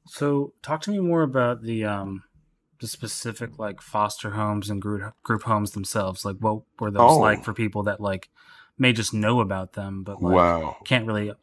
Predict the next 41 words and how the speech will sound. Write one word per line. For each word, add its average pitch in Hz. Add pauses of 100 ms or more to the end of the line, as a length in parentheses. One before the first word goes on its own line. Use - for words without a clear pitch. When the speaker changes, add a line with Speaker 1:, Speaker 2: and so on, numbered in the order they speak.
(160)
Speaker 1:
picture 110
how 110
that 104
could 101
be, 101
like, 95
something 107
that 98
might 104
need 107
more 104
attention 95 (240)
because 113
they 131
Speaker 2:
Well, 135 (100)
Speaker 1:
can't 110
really 101
step -
into 107
one 95
every 95
day. 101
Speaker 2:
Right, 104
right. 104
Speaker 1:
Like 82
someone 101
who, 101
like 104
yourself, 107
used 101
Speaker 2:
Some, 156
Speaker 1:
to. -
Speaker 2:
some 139
of, 110
so -
I've 120
been 113
there. 90
I've, 95
I've 95
seen 104